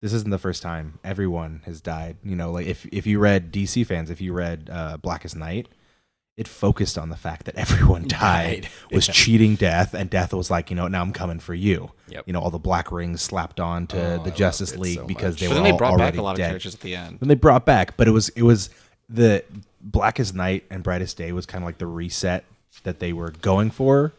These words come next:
Speaker 1: that never actually happened. It was kinda like, "Okay, now you all get one chance now. You have all died. You've all come back. Now, if you die, you die."
Speaker 2: Yeah.
Speaker 1: And that didn't actually happen. Then they
Speaker 2: No.
Speaker 1: said, "Okay, let's go New fifty-two."
Speaker 2: And that will never happen.
Speaker 1: Yeah, and now New fifty-two is here, and now who knows?
Speaker 3: Well,
Speaker 2: Yep.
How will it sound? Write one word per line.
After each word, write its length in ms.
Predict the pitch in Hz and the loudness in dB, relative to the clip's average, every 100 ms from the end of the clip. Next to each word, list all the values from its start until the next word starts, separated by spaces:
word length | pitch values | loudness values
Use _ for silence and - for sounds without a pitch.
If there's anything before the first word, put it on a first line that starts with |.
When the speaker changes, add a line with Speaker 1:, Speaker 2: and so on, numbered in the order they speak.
| _ - | _ -8
Speaker 1:
that 120 | 85 | -6
never 200 | 87 87 | -4 -4
actually 240 | 80 - | -4 -6
happened. 340 | 82 85 104 98 | -6 -6 -4 -4
It 40 | |
was 80 | 85 | -6
kinda 160 | - 85 | -6 -10
like, 120 | 82 | -10
"Okay, 140 | - | -10
now 80 | 82 | -8
you 160 | 82 87 | -8 -8
all 160 | 90 | -8
get 140 | 90 92 | -10 -10
one 120 | 92 | -10
chance 280 | 90 85 - | -10 -12 -12
now. 160 | - - _ _ _ | -18 -20 _ _ _
You 100 | 87 | -8
have 120 | 82 80 | -6 -6
all 120 | 82 | -6
died. 320 | 90 90 92 | 0 2 0
You've 140 | 92 | -2
all 100 | 87 | -4
come 200 | 87 95 | -4 -6
back. 260 | 85 87 82 | -4 -4 -4
Now, 300 | 87 87 87 | -4 2 2
if 200 | 87 82 | 2 -6
you 60 | 87 | -10
die, 300 | 78 85 82 | -8 -6 -6
you 160 | 80 80 | -8 -12
die." 340 | - 78 90 - - | -14 -16 -16 -20 -18
Speaker 2:
Yeah. 140 | 71 73 | -18 -8
Speaker 1:
And 80 | |
that 100 | 90 82 | -8 -4
didn't 200 | 87 80 | -6 -6
actually 280 | 78 - | -8 -12
happen. 280 | 80 - - | -12 -14 -12
Then 80 | 82 | -10
they 80 | 80 | -10
Speaker 2:
No. 60 | |
Speaker 1:
said, 120 | 65 85 | -8 -8
"Okay, 140 | 95 | -2
let's 140 | 90 - | -2 -2
go 80 | 92 | -4
New 120 | 90 | -4
fifty-two." 400 | 85 90 - - - | -6 -12 -12 -14 -12
Speaker 2:
And 120 | 95 | -8
that 120 | 92 | -8
will 100 | 87 | -8
never 280 | 87 87 76 | -10 -12 -12
happen. 240 | 85 60 95 | -12 -4 -4
Speaker 1:
Yeah, 120 | - | -4
and 100 | 82 | 0
now 140 | 110 117 | 6 10
New 140 | 123 | 10
fifty-two 400 | 117 120 117 120 | 8 4 8 8
is 100 | 110 | 8
here, 240 | 107 107 | 6 4
and 100 | 104 | 4
now 200 | 101 95 | 4 2
who 120 | 87 95 | 2 -2
knows? 320 | 78 - - | -6 -6 0
Speaker 3:
Well, 280 | 170 185 160 | 4 4 2
Speaker 2:
Yep. 100 | 131 | -4